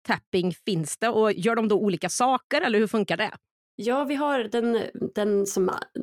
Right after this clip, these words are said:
Speaker 2: de flesta vet om, det är E F T tapping som står för Emotional Freedom Technique.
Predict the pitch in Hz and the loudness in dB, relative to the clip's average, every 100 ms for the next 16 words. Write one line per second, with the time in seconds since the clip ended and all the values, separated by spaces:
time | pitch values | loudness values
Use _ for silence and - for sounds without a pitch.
0 | - 196 220 185 233 226 220 202 196 202 | -2 0 0 -2 0 0 0 -2 0 0
1 | 196 185 - - 180 - 180 - - 196 | 0 0 -2 -4 -2 -2 -4 -4 -4 -2
2 | - 196 190 - 175 170 160 185 185 185 | 0 0 0 0 -2 -2 -2 0 2 0
3 | 185 175 - 190 - 214 247 - - - | 0 -2 -2 -2 0 -2 0 -2 -2 -2
4 | - - - | -2 -2 -4